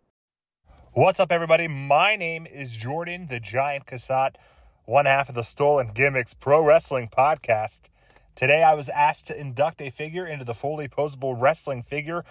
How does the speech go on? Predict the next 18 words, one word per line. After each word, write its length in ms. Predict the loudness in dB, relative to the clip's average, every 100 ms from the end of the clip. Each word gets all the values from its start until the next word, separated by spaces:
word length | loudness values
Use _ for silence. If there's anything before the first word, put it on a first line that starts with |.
| -20 -6
Hall 280 | 2 2 2
of 100 | -2
Fame. 520 | -2 -2 -2 -10 -20 -20 -20 -20 -20 -20 -20 -2
A 100 | 2
while 260 | 6 6 4
ago, 200 | 0 -4
Super 340 | -4 -6 -6
Seven 400 | -4 -2 -2 -2
excited 560 | -12 -12 -6 -6 -6 -10
the 80 | -12
Fig 240 | -8 -4
Life 220 | -2 -2
community 480 | -4 -10 -8 -8 -12 -14 -20 -2
by 120 | 0
showing 420 | 0 0 0 2 4
off 240 | 4 4
a 120 | 2
new 260 | -2 -4